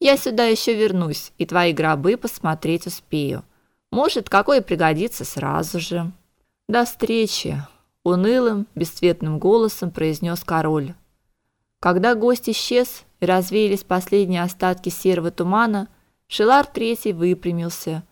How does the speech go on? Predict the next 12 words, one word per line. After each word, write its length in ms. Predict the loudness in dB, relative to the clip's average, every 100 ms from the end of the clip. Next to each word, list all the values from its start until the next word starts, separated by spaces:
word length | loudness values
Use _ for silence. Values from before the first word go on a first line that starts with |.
| _ _ _
в 40 | 2
один 360 | 2 2 -2
миг 240 | -2 -2 0
убрал 360 | 0 2 0
с 100 | 0
лица 300 | -6 -2 -2
скорбное 520 | -2 0 0 0 -2 -4
выражение 680 | -4 -4 -2 0 0 -2 -4 _ _ -4
и 80 | -2
даже 340 | 2 2 2
довольно 520 | 0 0 2 2 0
ухмыльнулся. 880 | -4 -4 -2 -2 -2 -4 -8 -10 -10